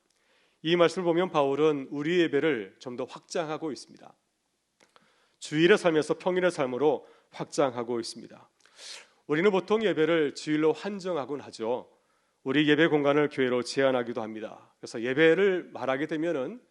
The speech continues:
예배는 우리가 주일에 교회 가서 하나님께 예배 드리는 거, 모든 성도들 함께 예배 드리는 삶으로 이렇게 제한적으로 이해할 때가 참 많이 있습니다. 이것이 우리가 보통 생각하는 예배의 모습이 아닌가 생각이 듭니다. 근데 놀랍게도 이천 년 전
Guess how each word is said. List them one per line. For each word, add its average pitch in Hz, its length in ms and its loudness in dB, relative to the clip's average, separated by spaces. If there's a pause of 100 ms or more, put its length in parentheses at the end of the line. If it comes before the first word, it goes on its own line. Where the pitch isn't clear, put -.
(100)
예배는 123 480 -4 (640)
우리가 117 160 -6
주일에 147 400 0
교회 143 180 -2
가서 135 520 -4 (180)
하나님께 131 380 -6
예배 117 180 -6
드리는 104 340 -16
거, 101 300 -18 (400)
모든 151 300 0
성도들 156 280 -4
함께 185 320 -6
예배 123 180 -4
드리는 123 180 -10
삶으로 117 640 -10 (240)
이렇게 110 440 -10
제한적으로 143 640 -6
이해할 117 240 -8
때가 110 200 -8
참 117 240 -10
많이 110 260 -6
있습니다. - 500 -14 (260)
이것이 165 260 -4
우리가 165 160 -2
보통 147 320 -4
생각하는 135 540 -6 (440)
예배의 123 320 -2
모습이 143 280 -6
아닌가 113 400 -8
생각이 110 400 -10
듭니다. 110 420 -16 (480)
근데 170 160 0
놀랍게도 170 360 6
이천 170 240 0
년 160 160 4
전 143 460 0